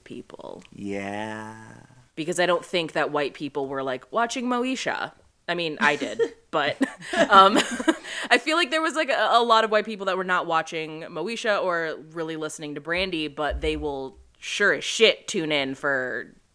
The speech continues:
Speaker 1: Walt Disney's Cinderella.
Speaker 2: Yeah. That's
Speaker 1: Yeah.
Speaker 2: brand recognition they can get behind.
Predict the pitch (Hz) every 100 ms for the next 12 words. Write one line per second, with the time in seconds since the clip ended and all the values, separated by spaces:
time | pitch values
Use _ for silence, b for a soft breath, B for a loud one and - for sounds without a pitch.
0 | - 160 160 135 151 139 135 - - -
1 | 165 131 117 120 123 - 117 - b b
2 | b b b - 139 180 - _ _ _
3 | _ 120 117 - 135 131 131 123 127 127
4 | 135 117 131 123 - 120 113 104